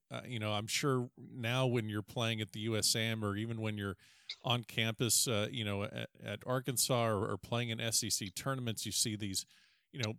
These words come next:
perfectly manicured golf courses and, and practice facilities where, you know, whether it's getting on a TrackMan or, or, or a Sam Lab, you know, putting lab, you have all these opportunities that, you know, the best in the world. What was the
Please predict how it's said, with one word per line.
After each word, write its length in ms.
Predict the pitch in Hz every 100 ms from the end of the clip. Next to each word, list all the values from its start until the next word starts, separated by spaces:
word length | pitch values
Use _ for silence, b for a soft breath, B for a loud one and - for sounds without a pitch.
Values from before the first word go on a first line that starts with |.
| -
perfectly 500 | 147 127 139 131 113
manicured 600 | 107 113 113 - 113 98
golf 280 | 104 104 104
courses 520 | - 101 87 - 87
and, 220 | 98 87 95
and 240 | 110 90 -
practice 440 | - 117 123 120 -
facilities 760 | - - 110 101 92 90 87
where, 300 | 110 104 90 82 - - _ _
you 60 | 120
know, 80 | 98
whether 260 | 104 98
it's 140 | 98 -
getting 280 | 127 113
on 60 | 107
a 60 | 92
TrackMan 720 | - 143 127 - 117 98 92
or, 100 | 92
or, 380 | - 98 98 98
or 60 | 90
a 60 |
Sam 320 | - - 117
Lab, 240 | 113 104 101 - -
you 80 |
know, 80 | 101
putting 340 | - - 147 131
lab, 300 | 110 101 101
you 100 | 113
have 120 | 101 -
all 160 | 131
these 180 | 139 117
opportunities 680 | 120 110 120 - 120 113 98
that, 160 | 107 117
you 160 | 113
know, 40 | 95
the 80 |
best 300 | 92 127 -
in 60 | 107
the 60 | 95
world. 340 | 117 120 101 - - _ _ -
What 280 | 117 180
was 240 | 233 202 139
the 300 | 160 156